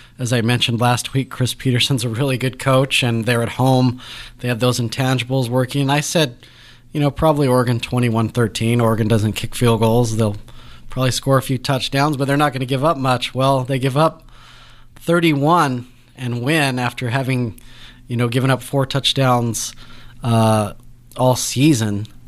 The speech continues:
Uh, is that, do you credit Chris Peterson and, and Jacob Eason, who had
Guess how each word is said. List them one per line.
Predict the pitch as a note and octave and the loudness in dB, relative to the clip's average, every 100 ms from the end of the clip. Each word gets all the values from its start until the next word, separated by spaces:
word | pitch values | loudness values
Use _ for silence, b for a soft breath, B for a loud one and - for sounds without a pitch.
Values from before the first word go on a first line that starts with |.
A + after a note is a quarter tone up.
| - | -12
Uh, | - G#2+ G#2 - - B B C3 | -6 -4 -6 -10 -20 B B -10
is | A#2 | -4
that, | D#3 E3 F3 - - | 0 2 0 -4 -12
do | B2+ | -4
you | D#3 | -2
credit | - F3 E3 D#3 | 0 0 2 0
Chris | - D#3 - | -2 -4 -4
Peterson | - E3 E3+ - E3 D#3 | 0 2 2 2 2 4
and, | C3+ B2 | 2 0
and | B2+ A#2+ | -4 -2
Jacob | C3 C#3 C#3+ | -2 0 -2
Eason, | C3 C#3+ - C#3+ | 0 -2 -2 -2
who | B2+ | 0
had | B2 A#2+ | 2 0